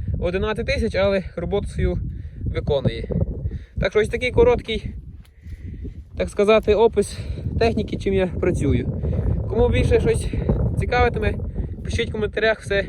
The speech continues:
відповім більш детальніше. Завжди треба провіряти, чи добре змазали, оскільки тавотниці деколи стираються. Ви можете подумати, що ви його змастили, а він буде не змащений і все. Підшипник може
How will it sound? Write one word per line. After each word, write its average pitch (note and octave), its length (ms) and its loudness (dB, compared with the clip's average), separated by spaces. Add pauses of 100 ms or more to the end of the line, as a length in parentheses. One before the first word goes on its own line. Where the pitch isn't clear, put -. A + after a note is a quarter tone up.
відповім D#3+ 440 -4 (600)
більш D#3+ 200 -6
детальніше. C3 600 -2 (1040)
Завжди F3+ 320 2
треба A#3 400 4 (180)
провіряти, G#3+ 600 6 (1200)
чи F3 300 4
добре F#3+ 280 2
змазали, G3+ 460 0
оскільки F#3+ 480 2 (360)
тавотниці G3 500 2
деколи F#3+ 280 -2
стираються. G#3 640 0 (540)
Ви G#3 120 6
можете A3+ 240 4
подумати, A3+ 420 4
що A3+ 140 -2
ви A3 160 6
його G#3+ 300 2 (300)
змастили, G#3 500 0
а F#3 100 2
він G#3+ 160 -2
буде G3 260 0 (520)
не E3 80 -6
змащений G3 500 0
і - 20 4
все. D3+ 260 2
Підшипник G3 460 0
може F3+ 340 2